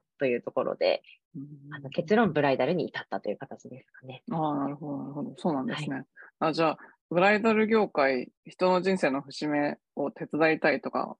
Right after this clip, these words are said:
Speaker 2: 立ち会いたいとか、そういう感じでブライダル業界を選ばれたということなんですけども、実際にお仕事はどんなお仕事だったんですか？
Speaker 1: はい。お仕事は、えーと、ブライダルフェアと言われる、結婚を決めた新郎新婦さんのカッ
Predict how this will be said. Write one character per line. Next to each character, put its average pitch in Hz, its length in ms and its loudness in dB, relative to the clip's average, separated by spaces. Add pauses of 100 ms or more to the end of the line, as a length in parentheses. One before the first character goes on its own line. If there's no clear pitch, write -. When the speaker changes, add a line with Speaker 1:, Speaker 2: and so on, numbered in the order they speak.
(120)
Speaker 2:
立 - 140 -14
ち 160 80 4
会 160 140 6
い 151 40 0
た 160 140 2
い 127 60 0
と - 80 -14
か、 143 100 -8
そ 147 220 -2
う 143 60 0
い 139 140 0
う 139 60 -4
感 139 220 -4
じ 139 120 -2
で 135 120 -2
ブ 135 100 -4
ラ 135 100 0
イ 135 60 -2
ダ 135 100 0
ル 135 120 -2
業 135 160 -4
界 123 280 -4
を 123 180 -4 (180)
選 143 220 -2
ば 143 100 2
れ 135 100 2
た 123 160 -2
と - 120 -10
い 131 40 -4
う 120 40 -6
こ 131 120 -10
と 139 100 0
な 131 120 2
ん 123 80 0
で - 80 -10
す - 100 -20
け 131 120 -2
ど 127 80 -2
も、 127 220 -4
実 165 120 -2
際 262 300 2
に 226 300 4
お 185 80 -4
仕 277 140 -4
事 202 220 -2
は 135 80 0
ど 151 140 -6
ん 147 60 -4
な 127 100 -4
お 131 40 -8
仕 - 120 -12
事 131 200 -10
だ 135 60 -8
っ - 40 -20
た - 80 -12
ん - 40 -10
で - 80 -16
す - 40 -20
か？ - 120 -20
Speaker 1:
は 139 40 -20
い。 143 40 -20 (680)
お - 60 -6
仕 339 180 0
事 233 340 0
は、 180 260 2 (340)
え 160 100 -2
ー 160 60 -8
と、 151 420 0
ブ 180 60 0
ラ 240 140 4
イ 330 80 2
ダ 339 100 4
ル 349 140 4
フ 320 120 0
ェ 320 120 6
ア - 60 2
と 143 120 0
言 131 120 2
わ 127 120 -2
れ 123 140 -6
る、 160 300 0 (200)
結 220 180 -2
婚 285 260 2
を 262 60 0
決 254 160 0
め 240 120 2
た - 480 -2
新 208 260 -2
郎 185 180 2
新 170 220 -2
婦 - 140 -6
さ - 120 -6
ん - 200 -6
の 202 180 2
カ - 120 2
ッ - 60 -4